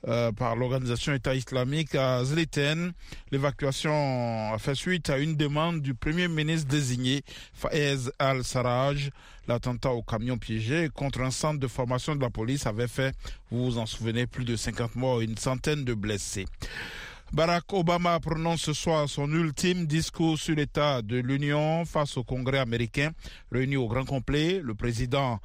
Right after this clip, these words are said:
euh, Barack Obama est déterminé à mettre en œuvre son bilan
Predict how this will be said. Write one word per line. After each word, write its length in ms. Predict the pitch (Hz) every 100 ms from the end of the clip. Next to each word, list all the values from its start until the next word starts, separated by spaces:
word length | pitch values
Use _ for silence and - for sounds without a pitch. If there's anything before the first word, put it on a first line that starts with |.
| - - - -
euh, 640 | 113 110 107 104 98 98
Barack 360 | 95 120 127 -
Obama 400 | 117 131 160 180 -
est 80 | 127
déterminé 520 | 123 117 135 143 170
à 120 | 151
mettre 280 | 139 190 170
en 140 | 147
œuvre 180 | 170 180
son 180 | 151 175
bilan 280 | 175 143